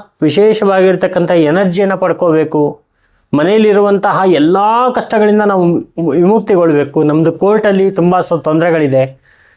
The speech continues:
ಎಷ್ಟೋ ವರ್ಷ ಆಗಿದೆ, ಜಮೀನ್ ಮೇಲೆ ಕೇಸ್ ಹಾಕಿದ್ದೀವಿ, ಆ ಗ-, ಜಮೀನ್ದೇನೂ ಅನುಕೂಲ ಆಗ್ತಾ ಇಲ್ಲ. ಯಾವುದೋ ಒಂದು ವಿಚಾರಕ್ಕೆ ಕೇಸ್ ಹಾಕಿದ್ದೀವಿ, ಆ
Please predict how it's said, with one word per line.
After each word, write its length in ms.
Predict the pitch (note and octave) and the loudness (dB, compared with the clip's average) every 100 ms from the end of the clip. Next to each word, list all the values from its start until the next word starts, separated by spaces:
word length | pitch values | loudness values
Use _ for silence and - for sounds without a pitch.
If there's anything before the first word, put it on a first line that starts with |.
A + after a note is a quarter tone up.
| _ | _
ಎಷ್ಟೋ 280 | D3+ D3 A3 | -6 -2 0
ವರ್ಷ 200 | G#3 F#3 | 0 0
ಆಗಿದೆ, 320 | G3+ F#3+ F#3 F#3+ | -2 0 0 0
ಜಮೀನ್ 340 | D#3 E3+ G3 | 0 0 2
ಮೇಲೆ 180 | F#3+ F#3 | 2 0
ಕೇಸ್ 260 | F3+ F3 E3+ | 0 -2 0
ಹಾಕಿದ್ದೀವಿ, 400 | F3 F3 E3+ F3 | -2 0 2 2
ಆ 100 | E3 | 0
ಗ-, 200 | C#3+ D3 | 0 0
ಜಮೀನ್ದೇನೂ 520 | D3+ E3+ F#3 E3 E3+ | 0 0 2 2 0
ಅನುಕೂಲ 320 | E3 D3 D#3+ D#3+ | 0 0 0 -2
ಆಗ್ತಾ 280 | C3+ D3 C#3 | -4 -2 -2
ಇಲ್ಲ. 100 | B2 B2+ - _ _ _ _ _ _ _ - | 0 -2 -6 _ _ _ _ _ _ _ -4
ಯಾವುದೋ 320 | D3+ F#3 A3 | -2 0 0
ಒಂದು 280 | G#3 G3+ G3+ G3 G3 G3 - _ _ - | 2 2 4 4 2 -2 -16 _ _ -4
ವಿಚಾರಕ್ಕೆ 500 | E3+ G#3+ G3+ F#3+ G3 | -2 0 0 0 -4
ಕೇಸ್ 260 | - F#3+ G3 | -2 -2 -2
ಹಾಕಿದ್ದೀವಿ, 360 | G3+ F#3+ F#3 | -2 0 2
ಆ 100 | F#3 | 2